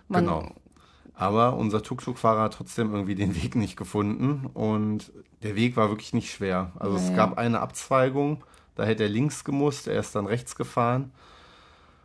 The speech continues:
Speaker 2: Und wir haben ihm dann wirklich mehrfach versucht zu erklären, dass er einfach nur wieder umdrehen muss.
Speaker 1: Hat er gesagt, „Nein, nein.“
Speaker 2: Aber er hat's irgendwie nicht verstanden. Also ich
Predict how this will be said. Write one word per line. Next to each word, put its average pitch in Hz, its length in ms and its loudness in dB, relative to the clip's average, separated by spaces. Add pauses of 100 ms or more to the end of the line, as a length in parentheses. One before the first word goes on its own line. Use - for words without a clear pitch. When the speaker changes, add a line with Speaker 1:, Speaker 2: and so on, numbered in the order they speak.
(120)
Speaker 2:
Und 107 640 0
wir 107 80 -4
haben 120 120 4
ihm 123 160 6
dann 110 480 4
wirklich 120 320 -6
mehrfach 123 340 0
versucht 120 360 -4
zu 120 100 -4
erklären, 117 380 4
dass 107 120 2
er 107 120 4
einfach 120 280 -2
nur 123 340 4
wieder 107 160 0
umdrehen 101 520 0
muss. 113 400 -4 (340)
Speaker 1:
Hat 202 100 -10
er 202 100 2
gesagt, 196 280 -4
„Nein, 220 240 4
nein.“ 180 360 -2 (200)
Speaker 2:
Aber 110 240 0
er 101 160 -4
hat's - 280 -10
irgendwie 120 280 4
nicht 117 180 2
verstanden. 104 460 2
Also 98 200 0
ich 98 360 -6